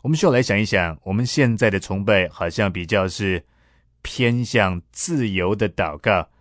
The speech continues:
而比较忽略了固定的祷告的优点。这部分呢，是我们可以从反省当中重新把传统里的精华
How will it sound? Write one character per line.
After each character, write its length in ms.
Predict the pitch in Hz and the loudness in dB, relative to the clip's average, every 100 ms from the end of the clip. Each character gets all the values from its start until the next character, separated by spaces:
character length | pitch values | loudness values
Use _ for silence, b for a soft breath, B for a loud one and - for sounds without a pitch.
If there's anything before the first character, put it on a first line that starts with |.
| b - | b -6
而 120 | 101 | -4
比 140 | 95 | -4
较 240 | 80 101 95 | 0 0 0
忽 480 | - 113 113 113 | -4 -4 -2 0
略 180 | 113 98 | 0 0
了 220 | 90 85 - _ - | 0 -4 -6 _ -8
固 300 | 208 156 117 | -2 0 -2
定 360 | - 143 110 | 0 0 2
的 160 | 92 90 | 0 -2
祷 300 | - 87 80 | -2 -4 -4
告 220 | 78 107 | 0 0
的 100 | 92 | 0
优 320 | 92 127 135 127 | -2 0 0 2
点。 240 | 107 87 _ _ _ _ _ _ | 0 -2 _ _ _ _ _ _
这 100 | - | -6
部 160 | 107 117 | -4 -2
分 160 | 113 | 0
呢， 200 | 98 87 | 0 -2
是 160 | 85 104 | -2 -4
我 100 | 87 | -4
们 220 | 80 90 | -4 -6
可 160 | - 101 | -4 -2
以 280 | 92 82 78 _ _ _ _ | -2 -4 -8 _ _ _ _
从 480 | - - 90 87 110 - | -16 -6 -4 -2 -4 -6
反 260 | - 98 | -2 -2
省 220 | 113 95 85 | -2 -4 -2
当 220 | 101 101 | 0 0
中 260 | 107 107 - | 0 -2 -6
重 240 | - 98 98 | -10 -6 -4
新 160 | 113 | -2
把 180 | 104 82 | -2 -2
传 300 | - 107 131 | -4 -2 0
统 240 | 127 139 | 0 0
里 160 | 120 82 | 0 -2
的 140 | 90 | -4
精 280 | 85 139 147 | -4 -4 -4
华 280 | 120 85 | -2 -2